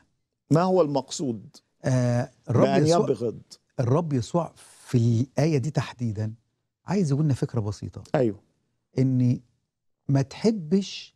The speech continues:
Speaker 2: حد أكتر مني. عشان خاطر كده في ترتيبي، في ترتيب أولويات الخادم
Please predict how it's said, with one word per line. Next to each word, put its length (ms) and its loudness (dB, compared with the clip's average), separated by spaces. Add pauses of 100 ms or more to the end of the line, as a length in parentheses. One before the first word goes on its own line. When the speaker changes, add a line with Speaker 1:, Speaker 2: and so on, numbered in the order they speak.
(120)
Speaker 2:
حد 520 -8
أكتر 300 -8
مني. 340 -12 (960)
عشان 160 -8
خاطر 280 -4
كده 380 -2 (520)
في 100 -2
ترتيبي، 600 0
في 140 -12
ترتيب 360 0
أولويات 480 2
الخادم 400 -2